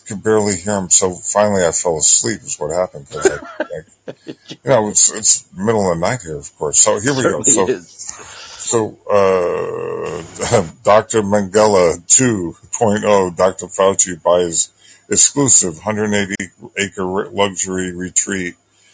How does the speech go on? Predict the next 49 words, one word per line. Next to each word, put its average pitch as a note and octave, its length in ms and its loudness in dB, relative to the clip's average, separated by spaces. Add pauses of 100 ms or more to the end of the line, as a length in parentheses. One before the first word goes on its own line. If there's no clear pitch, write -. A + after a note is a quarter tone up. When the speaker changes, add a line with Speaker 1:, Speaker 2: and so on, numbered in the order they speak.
(500)
Speaker 1:
uh, F2+ 60 0
Speaker 2:
Hmm. F#2 60 2
Speaker 1:
on F#2+ 140 0
the F2+ 80 -4
Potomac B2+ 540 0
Speaker 2:
You D#3+ 80 2
wanna D3+ 180 0
get B2 120 -4
me G#2 60 0
Speaker 1:
worth A2 200 2
Speaker 2:
mad? A2+ 300 -4 (220)
I'm G#2+ 140 -20
trying C#3 240 -16
to A#2+ 40 -12
be A#2 120 -10
in G#2+ 80 -10
a G2+ 40 -12
good G#2 180 -10
mood G2 220 -12
here D#2+ 240 -16
at C#2+ 100 -20
the, C2+ 140 -16
on D#2+ 180 -14
Friday F2 520 -4
and D2+ 280 -20 (300)
the E2 80 -14
weekend F#2+ 460 -6
starting, F2 460 -4
the F2 140 -4
holiday G#2 340 0
weekend. F2 480 -16 (380)
But A#2 120 -4
Monday, A#2 540 -4
uh, C#3 120 -10 (100)
I D3 100 -10
should D#3+ 180 -12
announce, C#3 360 -10
I'll C#3 100 -10
be F3+ 140 -14
here D#3 160 -8
Monday. G2 360 -14 (420)
I'll - 60 -20
be A2 120 -16
here. G#2 80 -16 (180)
I, C#3 220 0
I'm, E3+ 200 0 (300)
unlike F#3 340 0
most D#3 220 -6
Americans, A2 760 -8